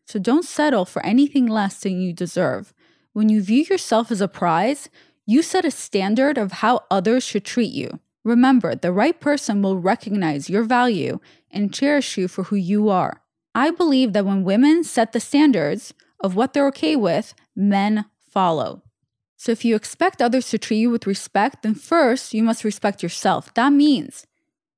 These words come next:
if you are accepting behavior that doesn't fit your standards, whatever they may be, and you keep saying things like, "Well, I deserve better," but you stick around, then that is not you respecting yourself,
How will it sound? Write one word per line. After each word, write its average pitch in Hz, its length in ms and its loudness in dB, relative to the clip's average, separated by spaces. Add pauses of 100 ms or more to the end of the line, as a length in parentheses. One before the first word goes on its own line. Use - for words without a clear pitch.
(120)
if - 160 -4
you 330 140 4
are 453 120 2
accepting 247 560 0
behavior 190 600 0
that 202 140 -2
doesn't 214 320 0
fit - 380 -4 (100)
your 190 280 -2
standards, 214 580 -2
whatever 220 440 0
they 269 180 2
may 254 160 2
be, 202 320 -2 (460)
and 226 100 2
you 226 80 2
keep 240 180 -2
saying 247 320 0
things 226 280 0
like, 196 200 -2
"Well, 202 200 0
I 214 120 2
deserve 196 400 -2
better," 151 380 0 (480)
but 202 140 0
you 190 80 -2
stick - 320 -2
around, 180 500 2 (600)
then 220 160 2
that 240 180 2
is 339 220 -2
not 233 280 2
you 240 140 2
respecting 208 520 -2
yourself, - 520 -8